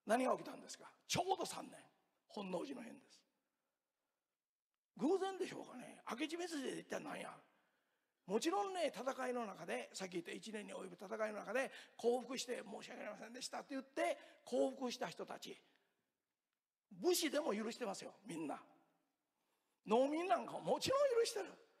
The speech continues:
いや、畑野さんという城主の、その、殿様の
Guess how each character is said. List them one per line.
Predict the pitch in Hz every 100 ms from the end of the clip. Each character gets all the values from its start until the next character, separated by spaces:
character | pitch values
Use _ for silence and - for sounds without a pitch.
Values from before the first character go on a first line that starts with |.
| _ _ _ -
い |
や、 | 330 - - -
畑 | 277 320 381
野 | 359
さ | 320
ん | 311
と | 247
い |
う | 202 185
城 | 285 381 339
主 | - 226
の、 | 226 269 233 - - - _ _ _ _ _ _
そ | -
の、 | 277 - - - - - -
殿 | 302 285
様 | 320 285
の | 330 381 -